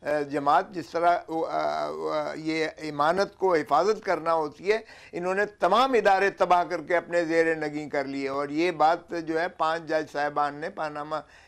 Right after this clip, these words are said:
लीक के केस में सभी को बुला के पूछा और सभी जो है कोई भी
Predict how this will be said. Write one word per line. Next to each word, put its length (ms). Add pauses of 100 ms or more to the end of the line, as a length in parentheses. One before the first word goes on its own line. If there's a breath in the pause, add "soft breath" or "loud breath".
लीक 260
के 100
केस 360
में 220 (120)
सभी 340
को 180
बुला 300
के 100
पूछा 420 (220 loud breath)
और 200
सभी 560
जो 160
है 180
कोई 260
भी 280